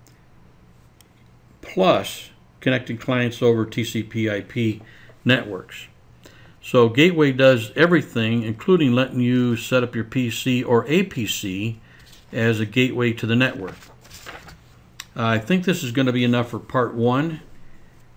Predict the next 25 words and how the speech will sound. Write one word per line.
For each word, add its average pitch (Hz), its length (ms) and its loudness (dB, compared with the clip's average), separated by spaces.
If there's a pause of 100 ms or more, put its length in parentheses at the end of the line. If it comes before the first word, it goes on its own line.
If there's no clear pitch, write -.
(160)
Uh, 107 220 -4
when 120 160 2
we 113 80 0
come 120 160 -2
back 123 220 0
to - 60 -12
part 123 360 -2
two, 147 360 4
we'll 117 260 0 (200)
talk 123 240 -2
about 117 300 -4
some 123 240 -2
of 104 60 0
the 101 80 -8
helpful 131 600 -2
R 123 160 -2
S 120 220 -4
Links 127 240 0
utilities, 113 720 -2
like 107 240 -10
backup, 117 440 -4
restore, 123 680 0 (320)
launch 117 260 -2
control 120 420 0
panel, 120 560 -2